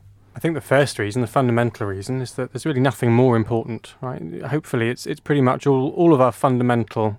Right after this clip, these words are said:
goal is, is to figure out how we can be happy i-, in some way or another. So if we can bring something to that, then I think we should. And actually, there are very few things where we've got better data. Right? We, we actually have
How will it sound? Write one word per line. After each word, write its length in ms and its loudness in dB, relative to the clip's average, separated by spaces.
goal 320 -2
is, 280 -10
is 160 -8
to 100 -8
figure 260 -2
out 220 0
how 200 -2
we 60 -4
can 140 -10
be 100 -8
happy 460 -8
i-, 60 -8
in 200 -8
some 220 -2
way 100 0
or 100 0
another. 300 -4
So 200 0
if 80 0
we 100 0
can 140 0
bring 200 4
something 260 -4
to 120 -12
that, 200 -6
then 400 -4
I 60 -10
think 160 -6
we 40 -8
should. 360 -4
And 100 2
actually, 560 -4
there 120 -4
are 80 -6
very 180 -6
few 400 -4
things 600 -8
where 140 -2
we've 160 -4
got 320 -8
better 280 -4
data. 440 -8
Right? 460 -14
We, 100 -8
we 160 -2
actually 380 -2
have 400 -2